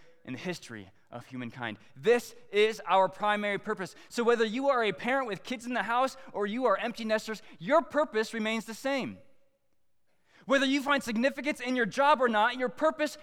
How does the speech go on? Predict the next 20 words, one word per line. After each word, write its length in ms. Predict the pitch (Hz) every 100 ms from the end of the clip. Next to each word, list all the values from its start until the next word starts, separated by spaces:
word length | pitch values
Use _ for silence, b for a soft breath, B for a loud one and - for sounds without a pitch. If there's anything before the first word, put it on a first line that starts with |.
| B
remains 540 | 226 214 247 254 233 - B
the 80 | 233
same. 360 | 220 277 285 226
Whether 200 | 262 277
you 160 | 269
are 80 | 247
single 600 | - 294 320 311 339 302 b b b b
or 120 | 170
married, 500 | 175 151 117 95 90 b b -
your 120 | 151
purpose 500 | - 208 208 190 - b b
remains 560 | 143 139 147 147 131 -
the 100 | 131
same. 280 | - 123
Whether 180 | 117 131
you 140 | 135 131
have 140 | 131
a 60 | 113
healthy 380 | - 180 -
family 540 | 185 - 170 170 170